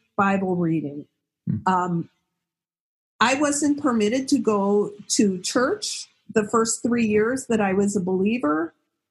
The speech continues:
Speaker 1: Um, I lived in a home with Jewish parents who didn't think it was a very good idea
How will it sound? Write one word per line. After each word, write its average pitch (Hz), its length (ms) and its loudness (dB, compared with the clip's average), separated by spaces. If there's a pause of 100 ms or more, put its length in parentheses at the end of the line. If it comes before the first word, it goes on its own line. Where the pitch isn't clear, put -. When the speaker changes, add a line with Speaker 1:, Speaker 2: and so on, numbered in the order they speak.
(100)
Speaker 1:
Um, 196 360 2
I 196 300 0
lived 220 320 2 (100)
in 196 420 2 (140)
a 180 40 -2
home 233 540 0
with 196 320 0
Jewish 226 340 0
parents 240 440 0
who 196 80 2
didn't 220 400 0
think 226 200 0
it 208 100 -2
was 196 160 0
a 190 60 -2
very 202 340 2
good 196 180 0
idea 196 600 0